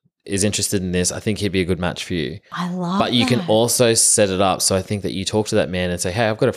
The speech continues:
Speaker 1: friend who'd be interested," because it's like wingman.
Speaker 2: Yeah.
Speaker 1: But it's called hula 'cause it's like you're all in, like,
Speaker 2: <gasps>
Speaker 1: a hula together.
Speaker 2: Oh my goodness.
Speaker 1: How good is that?
Speaker 2: Could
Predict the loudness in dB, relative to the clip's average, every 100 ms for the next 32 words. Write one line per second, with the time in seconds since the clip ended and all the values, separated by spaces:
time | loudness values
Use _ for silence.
0 | 0 -2 -2 -4 -10 -12 _ _ _ -4
1 | 0 0 0 -4 -4 -6 -4 -6 -8 _
2 | -6 0 2 2 2 2 2 -4 -2 2
3 | 2 0 -6 _ 0 0 4 2 6 4
4 | 4 0 -2 -2 2 0 2 4 4 6
5 | 4 2 0 -2 -6 -10 -6 -4 -2 0
6 | -2 -4 -8 -12 -14 -12 -10 -12 -14 -18
7 | -8 -6 -4 -2 -2 -2 -10 -12 -4 0
8 | 2 4 2 2 2 2